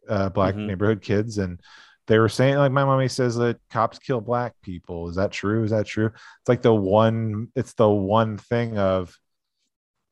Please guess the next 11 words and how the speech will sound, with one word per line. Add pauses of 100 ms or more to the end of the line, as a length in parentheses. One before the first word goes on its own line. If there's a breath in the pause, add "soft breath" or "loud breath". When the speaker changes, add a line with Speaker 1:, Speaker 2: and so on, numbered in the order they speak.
(280)
Speaker 1:
actually,
like, (380)
touching
on
it, (300)
Speaker 2:
Mm-hmm.
Speaker 1:
um,
but
not
going
anywhere